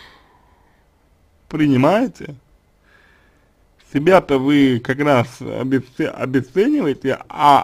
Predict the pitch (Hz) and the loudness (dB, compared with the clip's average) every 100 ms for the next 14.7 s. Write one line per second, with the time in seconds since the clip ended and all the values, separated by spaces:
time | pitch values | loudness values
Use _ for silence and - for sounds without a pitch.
0 | - 131 - 190 277 320 180 120 - - | 0 -4 0 0 2 0 -4 -6 -12 -20
1 | - _ _ _ _ _ _ - - 143 | -20 _ _ _ _ _ _ -14 -4 0
2 | 123 101 - _ _ _ _ _ _ _ | 0 -2 -12 _ _ _ _ _ _ _
3 | _ _ - - - - - _ _ _ | _ _ -20 -20 -20 -20 -20 _ _ _
4 | - 123 120 123 131 131 139 - 208 269 | -4 0 0 0 -2 -2 -2 2 0 2
5 | 294 175 - 123 - - 147 131 139 202 | 0 0 -4 -6 -8 -6 0 0 0 0
6 | 170 147 165 175 165 - 139 131 127 127 | -2 -4 -6 -6 -6 -8 -6 -2 0 0
7 | 135 165 185 151 120 90 - - - - | 2 2 0 -6 -8 -10 -14 -18 -20 -20
8 | 240 220 214 220 _ _ _ _ _ - | -20 -20 -20 -20 _ _ _ _ _ -8
9 | 143 135 147 175 160 135 170 170 143 147 | -4 0 0 2 -2 -4 -6 -4 -4 -2
10 | 147 139 120 - - _ _ _ _ _ | 4 4 4 -6 -20 _ _ _ _ _
11 | - 139 147 208 226 107 - _ _ _ | -10 -4 -2 -2 -4 -8 -12 _ _ _
12 | _ _ _ - 131 123 123 120 - _ | _ _ _ -10 -6 -4 -6 -8 -14 _
13 | - - _ _ _ _ 143 165 160 139 | -20 -20 _ _ _ _ -2 -2 0 -2
14 | 127 - 135 127 110 - | -2 -2 -2 0 -4 -12